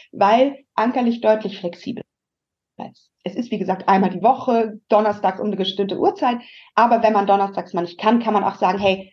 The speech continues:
können wir uns diese Woche Dienstag treffen oder es einfach mal ausfallen lassen?“ Das ist im Eins zu eins natürlich einfacher. Ähm,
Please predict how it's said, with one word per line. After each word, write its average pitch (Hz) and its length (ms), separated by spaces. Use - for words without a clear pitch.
können 226 180
wir 208 100
uns 208 100
diese 202 200
Woche 196 180
Dienstag 202 420
treffen 170 280
oder 185 160
es - 100
einfach 180 280
mal - 100
ausfallen 160 420
lassen?“ - 300
Das 185 140
ist 254 220
im 240 100
Eins 196 240
zu 196 100
eins 180 200
natürlich 180 400
einfacher. 160 440
Ähm, 208 480